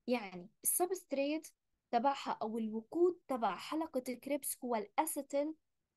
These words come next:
كو إيه. يعني لو سألنا الوقود تبع حلقة كريبس هو أسيتيل كو إيه، بدون وجود الأسيتيل كو إيه ما في عندي،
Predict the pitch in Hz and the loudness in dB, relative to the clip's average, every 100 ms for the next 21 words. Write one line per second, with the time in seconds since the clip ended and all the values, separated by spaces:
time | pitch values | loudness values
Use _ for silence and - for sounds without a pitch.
0 | _ - 254 - 233 208 - _ _ 226 | _ 2 2 2 -2 -4 -10 _ _ -2
1 | 220 220 240 - - 339 269 226 - 294 | 0 0 -2 -4 -2 0 0 -4 -6 -8
2 | - 240 220 - 294 294 247 240 254 294 | -4 -2 -2 -2 -6 -4 -6 -6 -4 -4
3 | 311 - - _ _ _ 262 262 285 - | -2 -6 -8 _ _ _ 0 2 0 -6
4 | _ 269 294 - - 247 220 247 - 262 | _ 2 2 2 -2 -4 -2 -4 0 -2
5 | 214 _ _ 190 214 196 320 403 320 262 | -2 _ _ -4 -4 2 4 4 2 0
6 | 285 240 233 - 285 262 247 226 - 226 | -2 -2 -4 0 0 0 -4 -6 -4 -4
7 | - 269 285 311 _ _ _ 226 240 320 | -2 -2 -2 -6 _ _ _ -6 -4 -4
8 | 339 277 254 240 262 226 285 | -4 -4 -4 -2 -2 -2 -4